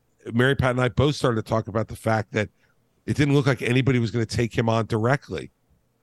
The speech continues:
and make the case against him. And I'm a prosecutor, and I know how to make the case against people. And I felt like I, I was called to do it. Um, and I don't mean called by God. I meant,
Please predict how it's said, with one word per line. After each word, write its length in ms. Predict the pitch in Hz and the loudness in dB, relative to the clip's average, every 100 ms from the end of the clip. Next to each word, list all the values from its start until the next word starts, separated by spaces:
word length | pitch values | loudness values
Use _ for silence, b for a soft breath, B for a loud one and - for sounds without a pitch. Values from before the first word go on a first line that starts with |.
| _ - | _ -4
and 120 | 107 | 0
make 180 | 117 117 | 2 0
the 60 | 117 | -2
case 320 | - 123 - | 0 0 0
against 340 | 120 117 - | -2 -2 -2
him. 340 | 127 156 98 78 _ _ _ _ _ _ - | 0 0 -2 -10 _ _ _ _ _ _ 0
And 680 | 117 117 117 117 113 117 - - | 2 4 2 0 -2 -8 -12 -4
I'm 140 | 113 | -2
a 60 | 123 | 0
prosecutor, 800 | - 110 104 110 - 117 135 127 | 2 0 -2 -6 -2 0 2 2
and 80 | 107 | 0
I 60 | |
know 100 | 110 | 0
how 80 | 117 | 0
to 80 | 113 | 0
make 200 | 110 107 | -2 -4
the 80 | - | -6
case 320 | - 104 - | -4 -4 -2
against 300 | 98 107 - | -4 -4 -2
people. 420 | 110 101 139 127 | -2 0 2 2
And 180 | 104 101 - b b b 107 | 0 -4 -8 b b b -4
I 80 | |
felt 320 | 110 - 123 120 | -2 2 2 2
like 240 | 117 113 | 0 2
I, 340 | 113 113 - - _ _ _ _ _ - - - _ _ - | 0 0 -4 -12 _ _ _ _ _ -14 -12 -14 _ _ 0
I 100 | 117 | 2
was 160 | 104 | 2
called 420 | - - 120 127 127 | 0 2 2 2 -2
to 60 | |
do 280 | 117 143 160 | 0 0 0
it. 140 | 80 - _ _ - | -2 -10 _ _ -6
Um, 720 | 104 104 107 104 101 104 104 | -4 -2 -2 -2 -4 -8 -6
and 140 | 113 117 | 0 2
I 60 | |
don't 180 | 143 127 | 2 0
mean 160 | 117 107 | -4 -6
called 260 | - 110 | -2 -2
by 160 | 90 98 | -2 -4
God. 400 | 82 110 117 104 | -2 0 2 2
I 120 | 110 | 0
meant, 300 | 113 107 104 | 0 -4 -6